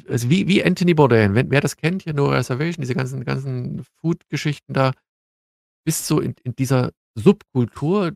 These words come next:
des Ortes plötzlich mit drin und, und versinkst da plötzlich total. Also ich fand's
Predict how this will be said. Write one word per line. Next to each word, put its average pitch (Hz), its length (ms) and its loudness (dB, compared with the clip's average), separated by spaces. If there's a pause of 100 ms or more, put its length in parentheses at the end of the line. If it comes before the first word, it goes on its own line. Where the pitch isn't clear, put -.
des 123 140 2
Ortes 175 320 0
plötzlich 123 380 -4
mit 113 160 -6
drin 180 420 -2
und, 127 220 -8
und - 280 -12
versinkst 147 480 0
da 104 80 -2
plötzlich 101 320 -6
total. 98 360 -4
Also 98 160 -10
ich 117 140 -8
fand's - 400 -8